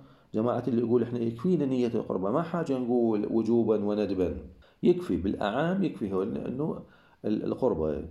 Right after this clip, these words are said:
باعتبار إنه وا-، واحد واجب لصلاة واجبة والثاني مستحب. هذا قال شنو؟ قال الص-، الطهارة والصلاة اثنتين صحيحات. قسم قالوا: "لا عمي، إحنا نريد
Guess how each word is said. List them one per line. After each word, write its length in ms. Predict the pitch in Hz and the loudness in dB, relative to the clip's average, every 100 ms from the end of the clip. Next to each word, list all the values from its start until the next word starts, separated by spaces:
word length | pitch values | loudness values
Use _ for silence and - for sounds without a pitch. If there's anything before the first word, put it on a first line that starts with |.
| - | -8
باعتبار 520 | 90 85 110 113 113 | -2 -2 0 2 0
إنه 120 | 98 | 0
وا-، 200 | 104 117 | -2 -2
واحد 340 | 101 113 117 110 | 0 -2 0 -2
واجب 420 | 123 190 147 131 | 0 0 0 -2
لصلاة 360 | 113 120 101 92 | -2 0 0 2
واجبة 460 | 95 95 104 143 160 - _ _ _ _ - | 0 0 -2 -2 -6 -16 _ _ _ _ -10
والثاني 680 | - - 135 127 139 165 - - - _ - | -10 -6 -2 -2 -2 -4 -6 -12 -20 _ -4
مستحب. 380 | 196 131 - - - - | -2 -2 -4 -10 -16 -4
هذا 500 | 113 143 180 - 120 | 0 2 0 0 0
قال 120 | 135 | 0
شنو؟ 260 | 131 151 160 | 0 -2 0
قال 380 | - 113 101 87 | 0 0 0 -2
الص-، 160 | - | -8
الطهارة 520 | - - 110 98 80 71 | -10 -6 -2 0 0 -2
والصلاة 500 | 82 - 123 147 175 | -4 -2 0 0 -2
اثنتين 600 | 139 143 147 165 220 - - - - - | -2 -4 0 0 -2 -6 -14 -20 -20 -6
صحيحات. 680 | 143 120 101 90 73 71 82 - - - - - | -4 -2 -2 -2 -4 -6 -10 -18 -20 -20 -18 -8
قسم 360 | 104 160 147 156 | -6 -4 -2 -2
قالوا: 280 | 165 160 | -2 -2
"لا 160 | 107 120 | -2 -2
عمي، 540 | 135 110 127 85 87 | -2 -4 -4 -4 -4
إحنا 240 | 113 120 78 | -6 -6 -6
نريد 560 | 73 113 135 139 - | -4 -4 -2 -6 -8